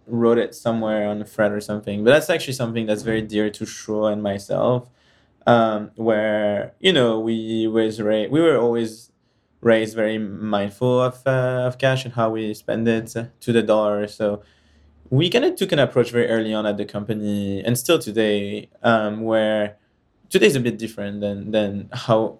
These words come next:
f-, from a structure perspective. I think we're much more efficient for lots of different reasons. But at the time when we started the company, for example, we raised our seed round four point something million dollars, four point two million dollars, I think. And we got into our Series A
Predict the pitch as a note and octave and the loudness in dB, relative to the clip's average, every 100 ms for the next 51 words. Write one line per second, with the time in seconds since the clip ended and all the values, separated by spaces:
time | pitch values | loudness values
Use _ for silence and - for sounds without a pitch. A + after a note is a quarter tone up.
0 | _ - - B2 A#2 A2 - A2+ G#2 G#2+ | _ -14 -12 -4 -2 0 -2 -2 -4 -6
1 | - G#2+ - G#2+ G#2+ A2+ G#2+ G#2+ G2+ A2 | -4 -4 -4 -4 -4 -4 0 0 0 0
2 | A2+ - G#2+ G#2 G#2 G2+ G2 - G#2 G#2 | 0 0 -4 -4 -6 -6 -10 -2 0 0
3 | G2+ G#2 G#2 G#2 D#3 F3+ C#3 A#2 - B2+ | -2 -8 -10 0 2 2 0 2 2 2
4 | C3+ A#2+ B2 A2+ A2 G#2+ G#2+ - D3+ D3 | 0 -2 -2 -2 -4 -6 -6 0 0 0
5 | A2+ A2+ G#2+ G#2+ G#2 G2 G2+ _ - A#2+ | -4 -8 -6 -6 -8 -10 -14 _ 2 4
6 | B2+ A#2 A2+ D3 C3 A#2 G#2 - G#2+ G2+ | 2 0 2 2 2 0 -6 -8 -6 -6
7 | G2+ G2+ G2+ - _ _ _ - A#2+ A#2+ | -6 -8 -12 -16 _ _ _ 2 2 2
8 | G#2 G2 - G2 G#2 G#2+ G2+ G2+ G#2 G#2 | -6 -10 -10 -10 -10 -8 -6 -4 -2 -2
9 | G2 - A#2 G#2+ G#2+ A2 G2 G#2 G#2 - | -2 -2 -2 -2 -4 -6 -4 -4 -6 -8
10 | - F#2+ - - A#2 A2+ - B2+ D3 C3+ | -10 -12 -8 2 4 4 4 4 6 0
11 | B2+ G#2+ A2 G#2 G#2 G#2+ A2+ G2+ G2+ F2 | -2 -4 -4 -8 -4 -2 0 -2 -6 -14